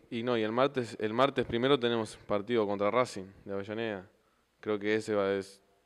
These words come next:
digamos, es una práctica y es un entrenamiento, pero dentro de todo es un rival duro que, que está bueno enfrentarlos y, y ahí también está bueno para medirse, a ver de, en qué, en qué nivel estamos del nivel futbolístico.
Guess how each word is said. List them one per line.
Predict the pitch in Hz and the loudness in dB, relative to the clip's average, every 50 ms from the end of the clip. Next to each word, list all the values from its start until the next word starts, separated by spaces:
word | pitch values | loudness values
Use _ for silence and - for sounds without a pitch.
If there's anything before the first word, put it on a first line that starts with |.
| _ _ _ _ _ _ | _ _ _ _ _ _
digamos, | - 107 107 104 107 107 107 104 101 104 | -8 -4 -2 -2 -2 -2 -2 -4 -6 -6
es | 104 104 107 | -8 -6 -6
una | 110 110 107 104 | -4 -2 -2 0
práctica | 98 117 120 123 120 120 120 101 - 101 98 101 | 2 2 2 2 2 -2 -6 -4 -2 0 0 0
y | 101 | 0
es | 101 101 101 | -2 -2 -4
un | - 104 101 101 | -8 -10 -10 -10
entrenamiento, | 101 101 101 107 110 113 117 123 127 135 147 180 170 135 | -8 -8 -6 -4 -4 -2 -2 -2 -2 0 0 0 2 2
pero | 127 107 107 101 98 95 92 92 95 98 | 0 0 2 2 0 0 0 -2 -2 -4
dentro | 98 95 98 101 | -4 -4 -2 -2
de | 101 101 | -4 -2
todo | 98 110 110 120 123 | 0 0 2 2 2
es | 120 - | 0 -2
un | 117 110 | -6 -6
rival | 104 107 107 107 110 113 113 | -2 0 0 0 0 0 -2
duro | 123 135 135 147 147 147 - - - - - - _ _ _ _ _ | -2 0 2 2 0 0 -6 -14 -20 -20 -20 -20 _ _ _ _ _
que, | - - 98 98 92 | -12 -8 -8 -6 -8
que | - - 98 | -8 -8 -8
está | 95 - - 107 104 | -8 -2 0 0 2
bueno | 104 107 110 110 113 107 104 104 | 2 2 0 0 -2 -4 -4 -6
enfrentarlos | 101 - - 107 107 98 107 107 110 120 123 127 123 - - | -6 -8 -8 -8 -4 -2 -2 -2 0 0 -2 -4 -4 -6 -10
y, | 107 101 95 95 92 90 90 | -10 -8 -8 -8 -10 -10 -12
y | 90 92 92 92 92 | -12 -12 -10 -8 -6
ahí | 92 92 98 107 104 110 | -6 -6 -6 -6 -8 -8
también | - - 104 101 104 104 | -6 -6 -4 -4 -4 -6
está | 101 - 101 | -4 -4 -4
bueno | 101 104 107 104 | -4 -4 -4 -4
para | 101 101 101 95 | -4 -4 -4 -4
medirse, | 98 101 104 107 110 113 110 - - 120 110 101 | -4 -4 -4 -2 -2 -4 -4 -4 -4 -4 -2 -2
a | 98 98 | -2 -2
ver | 98 101 101 | -2 -2 -2
de, | 98 95 92 92 98 _ _ _ - - - _ _ _ _ _ | -4 -8 -10 -12 -18 _ _ _ -20 -20 -20 _ _ _ _ _
en | 95 98 98 | -8 -8 -6
qué, | - 104 107 101 90 85 | -4 -4 -2 -2 -2 -2
en | 104 104 | -4 -4
qué | 98 113 | -4 -4
nivel | 113 117 113 117 113 110 | -2 0 0 2 2 0
estamos | 107 - - 117 113 110 104 101 | 0 0 0 0 0 0 0 -2
del | 98 98 95 98 | -2 -4 -4 -6
nivel | 101 101 101 101 | -6 -6 -8 -8
futbolístico. | 98 - 104 101 104 101 98 - - - | -8 -8 -6 -6 -4 -6 -6 -8 -14 -20